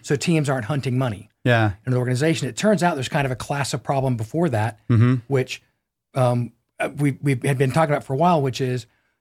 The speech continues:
Speaker 1: until I know how to get my strategy articulated
Speaker 2: Yeah.
Speaker 1: in a way.
Speaker 2: I was wondering if you were, if you were changing the model on me or if you had just
Speaker 1: No, I
Speaker 2: skipped
Speaker 1: skipped
Speaker 2: that
Speaker 1: it.
Speaker 2: one. So
Speaker 1: I
Speaker 2: you just
Speaker 1: I
Speaker 2: skipped that one?
Speaker 1: I skipped
Speaker 2: Okay,
Speaker 1: it 'cause,
Speaker 2: cool. <laughs>
Speaker 1: 'cause as I was trying to put 'em in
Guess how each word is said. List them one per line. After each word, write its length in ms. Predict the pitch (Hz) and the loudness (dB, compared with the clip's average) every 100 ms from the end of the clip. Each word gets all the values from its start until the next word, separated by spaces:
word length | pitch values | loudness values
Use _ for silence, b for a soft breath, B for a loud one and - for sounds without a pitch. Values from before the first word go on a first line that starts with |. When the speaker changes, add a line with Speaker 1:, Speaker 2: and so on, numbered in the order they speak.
| - | -6
Speaker 1:
until 280 | 131 175 185 | -2 2 4
I 100 | 156 | 4
know 320 | 135 143 160 | 4 4 4
how 200 | 151 139 | 2 0
to 220 | - 139 | -2 -4
get 320 | 117 143 135 | 0 0 0
my 120 | 135 123 | -2 -2
strategy 760 | - - 147 147 156 127 131 | -4 -2 2 4 2 0 -4
articulated 600 | 127 123 - - 135 127 | -2 -4 -4 -2 2 4
Speaker 2:
Yeah. 220 | 127 113 104 | 4 4 2
Speaker 1:
in 100 | 120 | 2
a 60 | |
way. 340 | 113 110 104 135 | 2 0 0 0
Speaker 2:
I 60 | 147 | 2
was 100 | 139 | 4
wondering 320 | 170 160 139 | 4 4 2
if 140 | 131 | 2
you 120 | 139 127 | 4 6
were, 180 | 117 | 6
if 160 | 123 127 | 4 2
you 60 | 123 | 0
were 80 | |
changing 380 | 110 135 127 104 | 2 2 2 2
the 40 | 110 | 4
model 280 | 107 117 110 | 6 6 4
on 180 | 104 | 4
me 100 | 104 | 4
or 60 | 101 | 2
if 100 | 104 | 2
you 80 | 104 | 0
had 100 | 101 | 2
just 80 | 98 | 4
Speaker 1:
No, 60 | |
I 60 | 160 | 4
Speaker 2:
skipped 140 | 131 | 4
Speaker 1:
skipped 120 | 165 104 | 4 2
Speaker 2:
that 60 | |
Speaker 1:
it. 20 | 101 | 2
Speaker 2:
one. 160 | 101 | 0
So 100 | 107 | 2
Speaker 1:
I 40 | 113 | 4
Speaker 2:
you 60 | |
just 120 | 107 175 | 4 2
Speaker 1:
I 20 | |
Speaker 2:
skipped 180 | - - | 2 4
that 100 | 123 | 4
one? 80 | 127 | 2
Speaker 1:
I 20 | |
skipped 220 | 120 127 | 2 4
Speaker 2:
Okay, 100 | 208 | 4
Speaker 1:
it 60 | - | 4
'cause, 200 | 170 - | 2 2
Speaker 2:
cool. 100 | 190 | 0
<laughs> 100 | - | 2
Speaker 1:
'cause 200 | 190 185 | 2 4
as 60 | |
I 60 | 180 | 4
was 100 | 165 | 2
trying 180 | - 208 | 2 2
to 60 | |
put 120 | 208 | 2
'em 80 | |
in 80 | 175 | 2